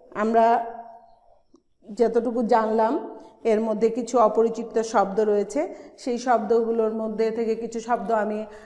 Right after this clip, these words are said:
আগেই লিখে রেখেছি বোর্ডে। তোমরা বোর্ডে আসো, দেখো, পরিবেশ। পরিবেশ হচ্ছে আমাদের চারপাশের জগৎ। এখানে গাছপালা আছে, মানুষজন আছে,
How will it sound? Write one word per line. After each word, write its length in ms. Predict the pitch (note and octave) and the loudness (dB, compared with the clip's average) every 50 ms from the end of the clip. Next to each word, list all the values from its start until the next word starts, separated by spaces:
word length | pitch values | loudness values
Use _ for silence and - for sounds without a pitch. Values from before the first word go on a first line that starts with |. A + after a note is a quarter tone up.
| - - | -12 -6
আগেই 320 | - G#3 G#3+ G#3+ A#3+ B3 A#3+ | -4 -4 -2 -2 -2 0 0
লিখে 300 | A#3 B3 A#3 - C#4+ C4 | 0 -2 0 0 2 4
রেখেছি 420 | B3 B3 B3 B3 A#3+ - - B3+ | 4 4 2 0 -2 0 -2 0
বোর্ডে। 400 | G#3+ A#3+ A#3+ A3+ A3 C#4+ F4 - - - - - - | 2 2 4 4 4 2 0 0 -6 -14 -14 -12 -10
তোমরা 220 | A3+ A3 G#3+ G#3+ | -6 -4 -4 -2
বোর্ডে 240 | G3+ G#3+ G#3+ G#3 A3 | -2 -2 0 0 0
আসো, 320 | G#3+ G#3+ - - D4 E4 - - - - - - _ _ - | 0 -2 -2 -4 -4 -4 -6 -10 -18 -20 -20 -20 _ _ -2
দেখো, 440 | A3 A3 A3 A3 A3 A#3+ C4 D4 - - - - - - - - - - - - - _ _ _ _ | 2 2 2 2 0 -2 -4 -4 -4 -8 -14 -18 -20 -20 -20 -20 -20 -20 -20 -20 -20 _ _ _ _
পরিবেশ। 680 | - D4+ D#4 D4+ D4+ D4 A3 A3+ F#3+ F#3 - - - - - - - - - - _ _ _ _ _ _ _ - - _ _ _ | 4 4 6 8 8 8 6 6 4 4 0 -4 -8 -10 -14 -16 -20 -20 -20 -20 _ _ _ _ _ _ _ -20 -20 _ _ _
পরিবেশ 460 | C#4+ C#4+ D4 D4+ C#4+ D4 D#4+ D4 D#4 | 2 4 4 4 4 2 0 -2 -4
হচ্ছে 220 | - - - - E4+ | -6 -8 -2 0 0
আমাদের 380 | B3 A3 A3+ A3+ A#3 A#3+ D4 C#4+ - | 0 2 0 -2 -2 -2 -4 -4 0
চারপাশের 640 | - A3+ G#3 G3+ G#3 - A3 G#3 - - A3 F#3 F3 | 0 2 2 2 2 0 0 0 0 -2 -4 -2 -2
জগৎ। 520 | - F#3 F3+ F3 - F#3 F3+ - - - - - _ _ _ _ - | -2 -2 -2 -2 -6 -8 -12 -12 -16 -20 -20 -20 _ _ _ _ -12
এখানে 320 | F#3+ - G#3+ G3+ G3+ G3 | -8 -6 -4 -4 -4 -2
গাছপালা 520 | G3+ F#3+ F3+ F3+ - - - G3+ F#3+ F#3 | 0 -2 -2 -2 -4 -6 -4 -2 -2 -2
আছে, 400 | F#3 F#3 F#3 - - G#3 F#3+ F#3+ | -2 -4 -6 -8 -8 -6 -6 -6
মানুষজন 560 | F#3 G3 F#3+ F#3+ G3+ G3 F#3+ - G#3 G3 F#3+ F#3+ | -6 -6 -6 -6 -6 -8 -10 -8 -8 -6 -6 -6
আছে, 440 | F#3 F#3+ - - G3+ F#3 F#3 G3 | -6 -10 -10 -8 -6 -6 -6 -8